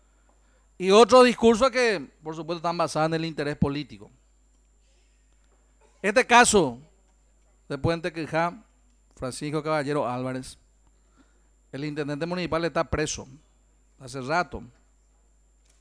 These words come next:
Y es demasiado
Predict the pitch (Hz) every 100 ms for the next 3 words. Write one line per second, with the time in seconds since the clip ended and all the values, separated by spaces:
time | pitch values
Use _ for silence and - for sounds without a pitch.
0 | _ _ _ _ _ _ _ _ _ _
1 | _ _ _ - 175 208 214 220 - 180
2 | 190 208 190